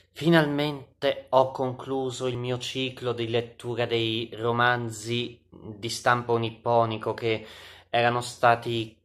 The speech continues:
ehm, erano tra le altre opzioni del, del mese di,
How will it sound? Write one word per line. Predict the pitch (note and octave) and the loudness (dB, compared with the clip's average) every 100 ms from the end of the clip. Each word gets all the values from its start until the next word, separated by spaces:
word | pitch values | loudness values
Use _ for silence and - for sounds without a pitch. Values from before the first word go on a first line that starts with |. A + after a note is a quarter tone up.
| _ | _
ehm, | A#2 A#2 A2+ A2+ A#2 A#2 A#2+ | -2 0 0 0 0 -2 -4
erano | A2 G#2+ A#2+ | -8 -4 -4
tra | A2+ B2 | 2 4
le | A#2+ | 6
altre | A#2+ A#2+ B2 | 6 4 0
opzioni | B2 - - - B2 B2 A#2+ | -4 -4 -10 -2 0 0 0
del, | A2+ A#2 A#2 A2+ A2+ A2+ A2 - - - | 0 2 2 2 2 0 -2 -12 -20 -20
del | - A2 A2+ | -8 -2 -2
mese | A#2 B2 B2 A#2+ G#2 | 0 -2 -4 -4 -6
di, | A#2 B2+ | -6 -8